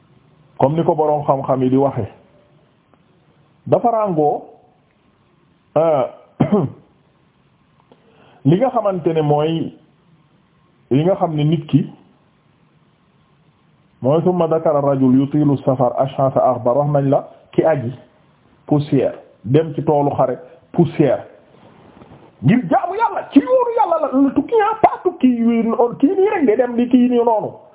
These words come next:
voyage yi fenn di nuzha, promenade, non, tukki jaamu Yàlla la,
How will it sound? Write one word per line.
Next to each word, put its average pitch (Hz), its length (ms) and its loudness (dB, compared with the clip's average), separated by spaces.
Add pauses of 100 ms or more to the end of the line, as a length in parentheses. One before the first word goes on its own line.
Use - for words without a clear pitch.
(400)
voyage 233 480 2
yi 220 80 -2
fenn 220 280 0 (200)
di 208 220 -4
nuzha, 180 380 2 (640)
promenade, 220 500 2
non, 175 240 0 (840)
tukki 147 320 0
jaamu 127 280 0
Yàlla 104 260 0
la, 67 100 -12